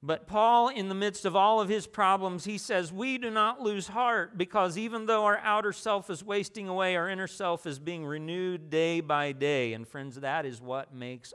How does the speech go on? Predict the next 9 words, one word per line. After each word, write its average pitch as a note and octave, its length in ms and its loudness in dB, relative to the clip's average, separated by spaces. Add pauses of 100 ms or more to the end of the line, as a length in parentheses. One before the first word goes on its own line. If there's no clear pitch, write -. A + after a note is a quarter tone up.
all B2 440 -10
the A2+ 140 -14
difference. - 1120 -16 (920)
Can C3+ 100 -8
I E3 140 -6
ask D#3+ 300 -6
you D#3+ 100 -8
a C#3 40 -10
question? D3+ 680 -8